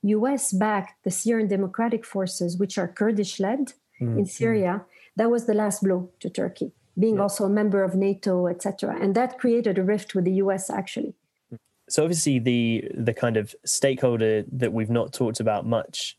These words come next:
Speaker 2: in this conversation so far are the ones that were most affected by this, arguably, which is the civilian populations within,
Speaker 1: Absolutely.
Speaker 2: within Syria. Could you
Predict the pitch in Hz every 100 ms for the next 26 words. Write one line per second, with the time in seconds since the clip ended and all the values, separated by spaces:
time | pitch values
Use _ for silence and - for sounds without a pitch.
0 | _ 123 113 110 - 120 110 117 113 110
1 | 110 110 - 123 107 101 - - - 117
2 | 120 127 123 - 107 113 117 - - 156
3 | - 117 98 98 101 - 110 107 107 98
4 | 98 104 95 120 - - 107 123 123 104
5 | 98 113 101 98 - - 107 110 107 104
6 | 202 - 113 117 123 - - - - 123
7 | - - - - _ - 196 190 214 214
8 | 208